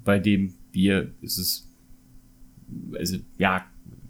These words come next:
das wäre auch nichts, was ich irgendwie einreichen würde. Das ist einfach jetzt ein reines Experiment gewesen.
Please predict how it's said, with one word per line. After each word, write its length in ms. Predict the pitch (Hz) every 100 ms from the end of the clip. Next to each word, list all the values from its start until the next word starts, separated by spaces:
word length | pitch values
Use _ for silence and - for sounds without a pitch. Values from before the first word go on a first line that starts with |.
| - - -
das 200 | 117 101
wäre 180 | 127 117
auch 120 | 104
nichts, 240 | 110 107
was 140 | 107 95
ich 80 | 95
irgendwie 240 | 101 -
einreichen 520 | 98 107 107 104 95
würde. 200 | 92 87
Das 160 | 87 -
ist 120 | -
einfach 260 | - - 90
jetzt 240 | - -
ein 80 | -
reines 360 | - 98 98
Experiment 500 | - - - 98 104
gewesen. 480 | 104 95 98 92 95